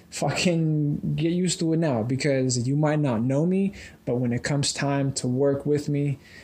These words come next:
you're gonna fucking know what I'm about. They were very nice to me.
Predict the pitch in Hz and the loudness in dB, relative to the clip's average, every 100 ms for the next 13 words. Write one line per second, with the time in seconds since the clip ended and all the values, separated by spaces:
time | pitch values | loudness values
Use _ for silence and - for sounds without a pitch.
0 | - - 127 135 131 127 127 131 135 139 | -12 -4 -2 0 0 0 -2 0 0 2
1 | 127 123 120 117 113 87 - - - - | 2 2 2 2 0 -2 -4 -20 -20 -20
2 | - - - - - - - - - - | -20 -20 -20 -20 -20 -20 -18 -20 -20 -20
3 | - - - - - - - - - - | -20 -20 -20 -20 -18 -18 -20 -20 -20 -20
4 | - - - - - - - - - - | -20 -20 -20 -20 -20 -20 -20 -20 -20 -2
5 | 151 185 180 180 143 131 147 214 214 170 | 6 10 12 10 6 4 8 10 10 8
6 | 147 - - 147 143 135 | 6 4 2 2 2 0